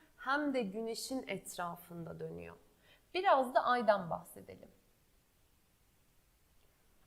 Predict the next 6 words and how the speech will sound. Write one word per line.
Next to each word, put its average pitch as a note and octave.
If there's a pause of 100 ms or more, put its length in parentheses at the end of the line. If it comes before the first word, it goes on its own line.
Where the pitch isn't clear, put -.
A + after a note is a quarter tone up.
Ay A#3+
dünyanın B3
uydusuydu A#3
değil F#4+
mi A#3+
çocuklar? F#3+